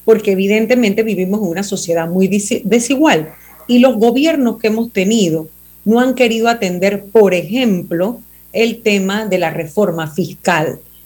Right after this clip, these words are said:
Nosotros tenemos que avanzar hacia la posibilidad de que haya un país que distribuya mejor la riqueza. Eso se hace a través del sistema fiscal, del sistema tributario,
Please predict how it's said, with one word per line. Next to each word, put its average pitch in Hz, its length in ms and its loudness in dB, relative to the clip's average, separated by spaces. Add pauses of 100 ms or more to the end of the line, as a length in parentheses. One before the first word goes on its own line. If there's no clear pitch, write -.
(120)
Nosotros 190 580 -2
tenemos 202 680 0
que 185 80 -4
avanzar 165 520 -2
hacia 196 280 -2
la 170 160 -4
posibilidad 180 720 -2 (260)
de 214 160 2
que 214 80 2
haya 196 240 2
un 214 180 -4
país 208 300 2
que 220 140 -2
distribuya 214 640 0
mejor 185 340 -2
la 196 100 4
riqueza. 156 600 -6
Eso 214 260 0
se 226 140 -2
hace 175 260 0
a 214 100 2
través 185 440 -2 (300)
del 233 160 4
sistema 208 460 -2
fiscal, 233 640 -2 (360)
del 202 120 0
sistema 214 440 0
tributario, 233 760 2